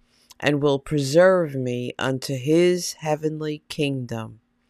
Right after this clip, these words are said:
This suggests that God is preserving us on, on purpose,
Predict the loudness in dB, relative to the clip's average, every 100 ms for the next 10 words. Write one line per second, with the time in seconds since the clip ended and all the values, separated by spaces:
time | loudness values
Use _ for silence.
0 | _ -20 -20 -20 -20 _ 0 4 4 2
1 | -2 -2 -4 0 2 2 -2 -6 -6 -4
2 | -2 0 2 0 -4 -8 -6 -6 2 4
3 | 4 4 0 -2 -4 -6 -4 -2 -2 -6
4 | -20 _ _ 2 4 2 -2 0 2 2
5 | -2 -4 -4 -10